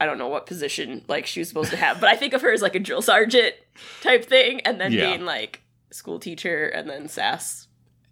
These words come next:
Speaker 2: It worked for Tom Hanks in Saving Private Ryan.
Speaker 1: Yeah.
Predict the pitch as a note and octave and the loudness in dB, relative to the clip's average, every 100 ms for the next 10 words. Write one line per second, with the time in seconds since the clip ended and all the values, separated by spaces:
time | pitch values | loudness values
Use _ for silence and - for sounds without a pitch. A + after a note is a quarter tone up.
0 | - C#3+ D3 A#2+ D#3+ - C3+ - C3 A#2+ | -4 0 0 2 0 0 -4 0 0 2
1 | C#3 B2 - F#2+ F#2 A2 A2 A2 G#2+ G2 | 0 -2 -2 -4 0 2 2 2 2 2
2 | G2+ F2+ - E2 G3 F#3 | -2 -4 -6 -6 -2 -2